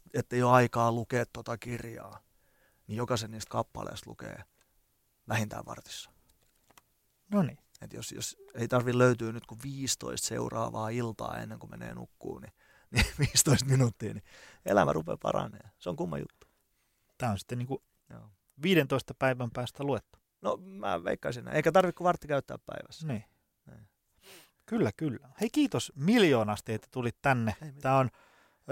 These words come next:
Speaker 2: jos joku jakso tän noin tunnin kuunnella loppuun asti ja sitten, mikä kaikkein tärkein juttu, alkaa tekemään näitä asioita,
Speaker 1: Mm.
Speaker 2: mistä sä puhuit,
Speaker 1: Mm.
Speaker 2: niin, niin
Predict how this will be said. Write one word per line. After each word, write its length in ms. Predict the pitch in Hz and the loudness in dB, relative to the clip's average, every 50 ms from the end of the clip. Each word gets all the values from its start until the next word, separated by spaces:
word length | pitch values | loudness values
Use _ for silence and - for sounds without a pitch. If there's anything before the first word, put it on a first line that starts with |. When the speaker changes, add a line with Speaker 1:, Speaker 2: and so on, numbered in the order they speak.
| 143 | 4
Speaker 2:
jos 200 | 143 143 - - | 4 4 4 4
joku 240 | 185 190 170 - 160 | 4 4 4 6 6
jakso 380 | 151 160 165 156 - - - 135 | 8 8 8 6 4 0 -4 -2
tän 300 | - 135 127 120 117 - - - | 0 0 0 0 -2 -6 -12 -8
noin 420 | 131 135 139 139 131 120 117 107 - - - _ _ _ _ _ | -2 2 2 2 2 0 -2 -4 -10 -16 -20 _ _ _ _ _
tunnin 480 | - 180 196 175 151 139 131 123 120 117 | 4 4 4 4 4 0 -2 -2 -4 -4
kuunnella 460 | - 131 127 127 120 120 120 117 117 120 | -2 -2 0 0 2 2 2 2 4 4
loppuun 400 | 127 123 - - - 120 113 113 | 2 0 0 -2 -4 -2 0 0
asti 300 | 110 - - _ - 117 | 0 -2 -4 _ -2 0
ja 80 | 117 | 0
sitten, 360 | 107 139 127 - _ - 127 - - - - - _ _ _ _ _ _ _ _ _ _ _ - | 2 0 0 0 _ 0 0 0 0 -6 -20 -20 _ _ _ _ _ _ _ _ _ _ _ -2
mikä 160 | 143 139 143 | 0 2 4
kaikkein 320 | 123 135 127 - - 143 131 | 4 2 2 2 2 2 4
tärkein 380 | - 185 175 151 - 127 110 | 6 6 6 4 2 0 0
juttu, 200 | 107 107 - 131 | 0 -2 -2 0
alkaa 320 | 131 139 135 - 147 143 - | 0 0 2 4 4 4 4
tekemään 360 | - 214 202 196 185 160 143 | 4 4 6 6 6 4 4
näitä 300 | 127 117 110 120 104 110 | 4 0 0 0 -2 -2
asioita, 400 | 113 113 - 131 113 104 120 - | -4 -4 -4 -4 -4 -2 -2 -4
Speaker 1:
Mm. 40 | 110 | -4
Speaker 2:
mistä 240 | 110 110 - - 110 | -4 -6 -6 -4 -2
sä 120 | 104 107 | -2 0
puhuit, 360 | 101 151 143 113 110 104 104 - _ - | 4 4 4 4 4 2 -2 -6 _ -14
Speaker 1:
Mm. 200 | 139 - 135 - | -12 -10 -8 -8
Speaker 2:
niin, 180 | 110 107 110 | -8 -8 -8
niin 240 | 113 113 113 113 - | -8 -8 -8 -8 -10